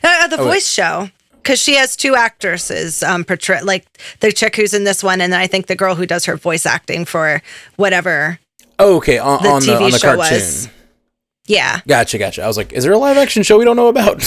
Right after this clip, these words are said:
Speaker 1: Oh, wait a minute. So,
Speaker 2: <laughs>
Speaker 1: yeah, Chavez first appeared in Vengeance One, September two thousand eleven, before joining the Young Ala-, Avengers and later starring in her own ongoing series, America,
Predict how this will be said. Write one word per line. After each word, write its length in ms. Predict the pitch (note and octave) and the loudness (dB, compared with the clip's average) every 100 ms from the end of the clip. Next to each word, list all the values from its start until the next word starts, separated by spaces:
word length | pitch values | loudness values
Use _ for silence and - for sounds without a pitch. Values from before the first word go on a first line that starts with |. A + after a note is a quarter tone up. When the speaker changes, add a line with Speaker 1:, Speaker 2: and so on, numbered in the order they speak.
| - | 2
Speaker 1:
Oh, 140 | G#3+ | 6
wait 140 | F#3+ | 6
a 40 | G3+ | 4
minute. 220 | G#3+ A3 | 2 2
So, 140 | - | 2
Speaker 2:
<laughs> 20 | B3 | 2
Speaker 1:
yeah, 480 | A#3 F#4+ D4+ A#3 | 4 2 2 0
Chavez 480 | F#3 - C4+ D4+ F4 | -2 -2 0 0 -2
first 260 | - D4 - | 0 -2 -2
appeared 300 | C#4+ C4+ A#3+ | -2 0 0
in 140 | A3+ | -2
Vengeance 520 | G3 G#3+ A#3 C#4 - | -2 -4 -2 -4 -4
One, 240 | F#3+ F3+ F3+ | -2 0 0
September 500 | - F#3 G3+ G3 G#3+ | -4 -4 -2 0 -2
two 140 | G#3 | -2
thousand 280 | A3+ A3 A#3 | -2 -2 -2
eleven, 360 | A#3 F#3 E3+ F#3 | -2 0 -2 -4
before 260 | G3 G3 | -6 -4
joining 360 | G3 F#3+ F#3+ F#3+ | -2 0 0 -2
the 60 | F#3 | -2
Young 280 | F#3+ A3+ B3+ | 0 -2 -2
Ala-, 340 | A3+ G#3 - | 0 0 0
Avengers 420 | G#3 G#3+ G3+ G3+ | 0 0 0 -2
and 120 | - | -2
later 260 | F#3+ G#3 A3 | 0 2 0
starring 380 | G#3+ G3+ G#3 G3+ | -2 -2 0 -2
in 100 | F#3+ | -2
her 160 | F3 - | -2 -2
own 260 | G#3+ A3 A#3 | 0 0 0
ongoing 520 | G#3+ G3+ G#3 G3+ G3 | -2 -2 0 -2 -2
series, 480 | F#3+ G#3 F#3+ F#3 - | -2 0 0 -2 -4
America, 760 | F#3 F3+ F3+ F#2 - - - | -4 0 0 -2 -4 -6 -8